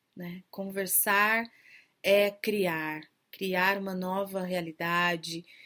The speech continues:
criar o mundo que eu estou buscando construir. E aí trago também, é, uma frase do Gandhi, né, que seja você a mudança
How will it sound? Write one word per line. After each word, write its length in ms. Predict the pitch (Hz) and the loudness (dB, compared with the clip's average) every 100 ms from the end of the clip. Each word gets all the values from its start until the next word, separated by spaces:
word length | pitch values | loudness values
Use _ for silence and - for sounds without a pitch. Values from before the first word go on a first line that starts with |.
| - _ | -20 _
criar 720 | - 208 196 190 208 208 202 - | -6 0 6 8 8 6 4 -2
o 120 | 214 | -6
mundo 460 | 208 226 269 262 208 | -2 2 4 2 0
que 100 | 202 | -4
eu 60 | 180 | -4
estou 320 | - 180 170 | -2 -2 -2
buscando 400 | 170 - 170 160 | -4 -8 -8 -8
construir. 800 | 170 165 - 175 165 165 165 165 _ _ _ _ _ _ _ | -10 -10 -10 -8 -6 -6 -6 -10 _ _ _ _ _ _ _
E 80 | 208 | 4
aí 140 | 185 180 | 4 6
trago 320 | 214 190 175 | 4 4 2
também, 460 | 196 185 190 185 - - - - - | -2 2 2 -2 -8 -18 -20 -20 -2
é, 460 | 185 175 175 170 - | 2 2 2 -2 -2
uma 240 | 190 190 190 | -2 -2 -2
frase 840 | - 180 175 180 190 165 165 165 _ _ | 0 2 6 6 6 2 -6 -10 _ _
do 160 | - 175 | -10 -6
Gandhi, 760 | 160 175 180 185 160 160 160 - _ | -2 0 0 -2 -4 -8 -10 -16 _
né, 240 | 170 170 170 | -12 -10 -12
que 340 | - 175 170 165 - _ - | -8 -6 -6 -10 -20 _ 0
seja 340 | - 220 240 | 2 4 0
você 720 | 226 277 - - 202 214 233 - _ | 0 2 4 4 4 2 -2 -10 _
a 100 | 190 | -6
mudança 960 | 196 202 170 180 180 196 - - 165 | -4 -6 0 0 2 -2 -2 -2 -6